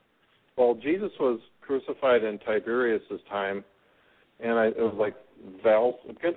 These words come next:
with a V, I can't remember the guy's name, but, um, but yeah, he, um, in seventy A D is when the temple was destroyed, and that's when, you know,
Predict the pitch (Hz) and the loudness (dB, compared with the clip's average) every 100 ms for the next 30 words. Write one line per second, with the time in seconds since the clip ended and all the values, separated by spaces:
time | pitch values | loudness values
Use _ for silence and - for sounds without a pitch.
0 | - 110 95 107 104 90 117 131 127 127 | -6 -8 -6 -2 -2 -4 -8 -4 0 0
1 | - 143 110 110 107 104 98 _ _ _ | 2 0 0 -6 -4 -6 -8 _ _ _
2 | _ - 104 101 110 101 101 - _ _ | _ -2 -2 0 -2 -4 -4 -10 _ _
3 | - 113 107 123 127 104 127 131 117 104 | -6 0 2 4 2 2 -2 -2 -2 -4
4 | - _ _ 127 113 - 139 143 131 127 | -10 _ _ -10 -8 -2 -2 0 -2 -2
5 | 110 127 117 101 110 104 101 95 - _ | 0 0 -2 -4 -10 -6 -6 -8 -12 _
6 | 110 104 98 92 90 _ _ 110 - 104 | -8 -6 -6 -6 -8 _ _ -14 -8 2
7 | 101 95 - 101 98 - 104 95 90 - | 4 2 0 -4 -4 -4 -8 -6 -8 -14
8 | _ _ _ _ _ 110 98 | _ _ _ _ _ -16 -14